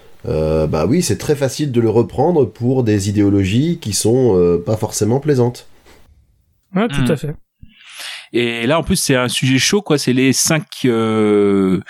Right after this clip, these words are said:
Speaker 3: jours qui ont suivi le treize novembre, euh, deux mille quinze. Il y a du, il y a, donc, il y a Jean Dujardin, notamment, dedans. Euh, je crois, ouais, voilà. Et en fait, c'est, euh, euh, les, les cinq,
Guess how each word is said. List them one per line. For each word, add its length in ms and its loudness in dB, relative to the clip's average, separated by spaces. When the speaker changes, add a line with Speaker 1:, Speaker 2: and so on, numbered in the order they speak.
Speaker 3:
jours 280 2
qui 120 -2
ont 60 2
suivi 460 2
le 240 4
treize 240 -2
novembre, 540 0
euh, 220 2
deux 120 0
mille 200 2
quinze. 540 0
Il 100 2
y 40 4
a 40 2
du, 160 -8
il 20 4
y 40 4
a, 20 0
donc, 180 0
il 80 2
y 20 2
a 120 -2
Jean 100 2
Dujardin, 380 0
notamment, 260 0
dedans. 280 0
Euh, 1300 0
je 120 -4
crois, 140 -2
ouais, 300 -2
voilà. 320 -2
Et 220 2
en 80 0
fait, 240 -2
c'est, 340 0
euh, 420 0
euh, 360 0
les, 260 4
les 120 4
cinq, 260 0